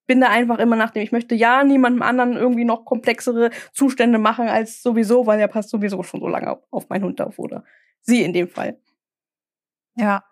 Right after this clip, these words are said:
Speaker 2: ich finde, es macht auch noch manchmal einen Unterschied, ob andere Hunde dann in dem Fall da sind oder nicht.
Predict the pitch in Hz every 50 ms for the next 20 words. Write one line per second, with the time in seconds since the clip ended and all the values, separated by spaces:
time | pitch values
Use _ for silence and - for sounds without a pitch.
0 | _ _ - - 220 202 202 - 202 214 - - - 202 208 - - - 190 202
1 | 202 214 202 190 - 208 202 208 202 - - 208 196 - - _ _ _ _ _
2 | _ - 190 196 - - 196 202 202 208 233 214 202 202 208 208 202 202 202 196
3 | 196 - - 196 190 185 185 196 196 190 190 190 190 202 - _ _ _ _ _
4 | _ _ _ _ _ _ - 190 190 185 190 190 190 190 190 190 185 190 185 185
5 | 185 214 269 - - _